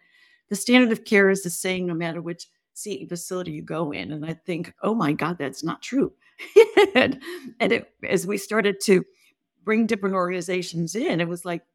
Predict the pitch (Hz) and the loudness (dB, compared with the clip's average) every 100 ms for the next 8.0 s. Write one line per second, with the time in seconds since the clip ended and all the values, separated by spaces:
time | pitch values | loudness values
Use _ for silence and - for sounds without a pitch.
0 | 151 - 185 - 190 190 175 175 185 269 | -20 -20 -18 -14 -10 -6 -4 -4 -4 -6
1 | - - _ _ _ _ _ _ 220 214 | -8 -16 _ _ _ _ _ _ -6 -6
2 | - _ - 214 349 - - 180 190 185 | -8 _ -8 2 2 2 -4 2 2 2
3 | 165 208 214 170 160 165 - 170 147 160 | 2 2 2 0 0 0 -4 -10 -8 -10
4 | - 170 180 - - _ - - - _ | -10 -8 -8 -10 -12 _ -20 -20 -20 _
5 | 175 170 175 - 185 196 247 269 214 277 | -6 -4 -4 -6 2 2 4 0 -2 0
6 | 294 196 170 160 - _ _ _ _ _ | 0 2 2 2 -4 _ _ _ _ _
7 | - 170 220 240 208 185 170 180 202 | -6 0 2 2 0 0 2 0 -2